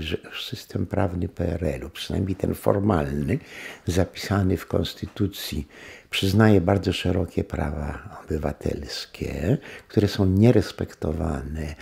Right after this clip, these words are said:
a więc należy w, y, te spopularyzowane przez nas prawa obywatelskie zaczynać stosować w praktyce, nie czekając na jakiekolwiek, e, bezpośrednie działania rządu.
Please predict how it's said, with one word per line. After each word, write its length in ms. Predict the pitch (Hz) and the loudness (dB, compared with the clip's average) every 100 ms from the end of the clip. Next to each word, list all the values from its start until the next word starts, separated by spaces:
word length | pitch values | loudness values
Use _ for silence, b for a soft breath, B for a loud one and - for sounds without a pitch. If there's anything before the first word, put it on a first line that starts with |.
| B B B - | B B B -4
a 180 | - | 0
więc 600 | 87 90 90 87 - - - | 0 2 4 4 0 -8 -4
należy 800 | - 90 101 107 82 80 82 73 | 2 4 6 6 4 -2 -2 -2
w, 540 | 71 69 69 73 76 65 67 67 71 B B B B _ _ | -4 -8 -12 -12 -12 -10 -10 -10 -14 B B B B _ _
y, 160 | - - - | -10 -10 -8
te 140 | 85 | -6
spopularyzowane 1080 | - - 87 - 87 85 80 87 87 87 85 | -6 -6 -4 2 4 4 2 0 2 2 0
przez 260 | - 80 78 | -2 -4 -4
nas 180 | 73 | -4
prawa 340 | - - 80 80 | -4 -2 -2 -2
obywatelskie 760 | 80 76 80 80 82 82 - | -2 0 -2 0 -4 -4 -4
zaczynać 540 | 80 82 - 98 85 - | 0 0 0 0 0 -2
stosować 640 | - - - 104 90 - | -6 -8 -4 -2 -2 -4
w 60 | - | -6
praktyce, 760 | - - - 95 - - 73 - b b b b - | -4 -4 -4 -4 -4 -6 -8 -8 b b b b 2
nie 220 | 95 104 | 4 4
czekając 760 | - 95 - 95 90 78 80 | 4 -2 0 0 0 -2 -4
na 140 | - 73 | -6 -4
jakiekolwiek, 880 | 80 - - - 80 82 85 - - B B B _ | -6 -8 -8 -6 -6 -8 -10 -12 -16 B B B _
e, 180 | 71 73 | -10 -6
bezpośrednie 800 | 78 80 80 - 85 82 78 78 | -4 -4 -4 -4 -2 -2 -2 -4
działania 540 | 78 76 76 78 76 | -4 -4 -6 -8 -8
rządu. 680 | 76 73 - 71 - 82 131 | -8 -10 -10 -10 -8 -2 -2